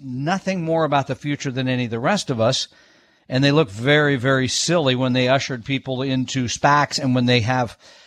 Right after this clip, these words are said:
tracking systems now that will tell them what meme stock will lead them to greater glory in the days ahead. That's outrageous.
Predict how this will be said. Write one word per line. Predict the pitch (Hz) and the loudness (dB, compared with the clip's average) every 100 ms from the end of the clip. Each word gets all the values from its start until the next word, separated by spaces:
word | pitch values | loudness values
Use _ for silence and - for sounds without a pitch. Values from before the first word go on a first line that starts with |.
| - | -14
tracking | - 139 165 165 156 | -4 0 0 0 -2
systems | - 156 - 143 120 | 0 -2 0 -2 0
now | 135 139 | 0 0
that | 143 | -2
will | 131 | -6
tell | - 151 | -2 0
them | 135 127 | 2 0
what | 131 151 123 | 2 2 2
meme | 131 165 160 | 2 2 2
stock | 139 147 135 - | 0 0 0 -2
will | 139 | -4
lead | 139 143 | 0 2
them | 131 131 | 2 0
to | 143 123 | -2 -6
greater | 117 147 151 151 123 _ _ 123 | -2 -2 -2 -6 -6 _ _ -12
glory | 135 147 156 127 110 - - - - | -6 -4 -2 -2 -4 -8 -16 -20 -2
in | 131 | 2
the | 123 | 2
days | 110 123 120 | 2 2 2
ahead. | 113 107 | 0 -2
That's | 147 156 - 123 | -2 -2 -4 2
outrageous. | 143 120 101 110 131 113 95 78 - | 2 2 -4 2 4 2 -4 -8 -10